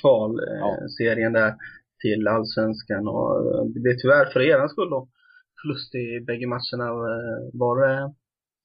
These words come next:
Speaker 1: vad var det som, eh, gjorde skillnaden då, tycker du?
Speaker 2: Ja, det var väl, de hade väl kanske en lite bredare trupp, eh, än vad vi hade. Det var ju,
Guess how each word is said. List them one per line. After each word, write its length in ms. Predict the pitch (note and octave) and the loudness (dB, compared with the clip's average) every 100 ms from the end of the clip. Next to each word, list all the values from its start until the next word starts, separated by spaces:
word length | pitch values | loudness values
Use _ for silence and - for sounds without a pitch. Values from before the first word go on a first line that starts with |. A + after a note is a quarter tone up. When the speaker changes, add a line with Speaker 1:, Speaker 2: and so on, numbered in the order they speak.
| _ - _ - | _ -20 _ 0
Speaker 1:
vad 120 | C#3+ | 4
var 120 | C#3 | 6
det 100 | C3 | 4
som, 360 | C3 C3 C3 B2+ | 2 2 2 0
eh, 220 | B2+ B2+ - | -2 -4 0
gjorde 240 | D3+ C#3+ | 4 4
skillnaden 560 | C3 E3 D3 B2 B2 B2 | 4 4 4 2 0 0
då, 300 | C3 F#2 - | -2 -2 -4
tycker 180 | - A2 | -6 -8
du? 140 | A2+ B2+ | -6 -10
Speaker 2:
Ja, 140 | - - - | -18 -20 -18
det 80 | - | -16
var 160 | G1+ | -16
väl, 200 | - C2 | -16 -16
de 140 | E2 F#2+ | -14 -10
hade 240 | G#2+ G2 | -6 -4
väl 120 | G2+ | -2
kanske 320 | - A2+ - | -2 -4 -2
en 40 | A#2 | 0
lite 280 | A#2 - - A#2 A2+ | 0 -2 -8 -8 -2
bredare 380 | A2+ A#2 G#2+ F3+ | 4 4 6 2
trupp, 300 | - G#2 - | 0 -4 -4
eh, 320 | G#2 G2+ G#2 | -4 -2 -4
än 60 | G#2 | -2
vad 140 | G#2+ | -2
vi 160 | A2 G2+ | 0 0
hade. 520 | G#2+ G#2 G2 G#2 A2 | 0 2 2 2 2
Det 120 | G#2+ | 2
var 180 | A2+ A2+ | 4 4
ju, 120 | A2 | 4